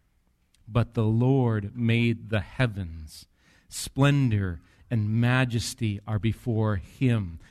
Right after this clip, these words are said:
Strength and beauty are in his sanctuary. Ascribe to the Lord, O families of the peoples. Ascribe to the Lord glory and strength. Ascribe to the Lord the glory due his name.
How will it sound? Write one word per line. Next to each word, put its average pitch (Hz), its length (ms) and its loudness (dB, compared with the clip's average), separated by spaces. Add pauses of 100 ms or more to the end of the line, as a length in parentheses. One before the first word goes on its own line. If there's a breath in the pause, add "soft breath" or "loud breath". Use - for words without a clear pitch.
Strength 135 680 0 (300 soft breath)
and 110 240 0
beauty 127 500 4
are 107 160 -2
in 107 160 0
his 139 480 2 (220 soft breath)
sanctuary. 107 960 0 (260 soft breath)
Ascribe 135 680 2
to 156 100 4
the 123 160 2
Lord, 127 500 4
O 127 180 4
families 143 640 2
of 120 60 -2
the 110 60 -8
peoples. 113 680 0 (260 soft breath)
Ascribe 147 600 2
to 139 100 0
the 127 80 2
Lord 131 400 2
glory 131 600 2 (200 loud breath)
and 123 160 2
strength. 143 600 2 (180 loud breath)
Ascribe 143 640 2
to 135 80 0
the 123 80 0
Lord 131 340 4
the 120 60 -2
glory 139 480 4
due 127 220 2
his 120 200 0
name. 127 420 2